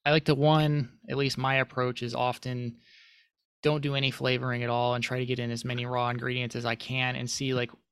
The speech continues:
all right, what, what am I gonna be faced up against off to the start?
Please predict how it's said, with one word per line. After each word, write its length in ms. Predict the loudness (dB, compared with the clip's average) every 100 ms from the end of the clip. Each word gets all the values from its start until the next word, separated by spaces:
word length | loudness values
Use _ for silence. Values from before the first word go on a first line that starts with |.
| _
all 100 | 0
right, 160 | 0 0
what, 440 | 2 2 2 0
what 220 | 0 2
am 180 | 4 4
I 300 | 2 4 2
gonna 240 | 2 -2 -2
be 180 | -4
faced 500 | -4 -8 -2 -2 0
up 180 | -4 -4
against 460 | -6 -4 -6 -8 -8
off 300 | -6 -6 -6
to 80 | -8
the 60 |
start? 440 | -8 -4 -4 -4